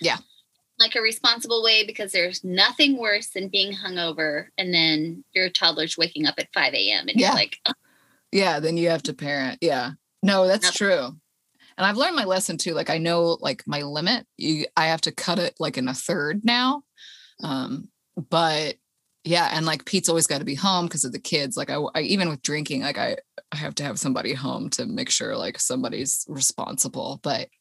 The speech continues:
Speaker 1: um, yeah, it's, uh, that I, I learned my lesson on that one, um, big time,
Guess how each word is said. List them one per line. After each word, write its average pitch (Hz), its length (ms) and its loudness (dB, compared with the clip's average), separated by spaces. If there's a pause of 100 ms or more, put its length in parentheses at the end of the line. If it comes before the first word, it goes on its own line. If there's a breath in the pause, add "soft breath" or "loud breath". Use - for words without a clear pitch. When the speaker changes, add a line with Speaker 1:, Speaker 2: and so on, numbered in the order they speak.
(240)
Speaker 1:
um, 143 800 -2 (160)
yeah, 180 300 4 (180)
it's, 175 300 2
uh, 165 420 2 (200)
that 175 180 4
I, 175 60 6 (280)
I - 40 2
learned 196 260 4
my 190 100 2
lesson 170 340 2
on 143 140 -4
that - 220 -6
one, 95 320 -4 (240)
um, 85 340 -4
big - 240 -2
time, - 380 -2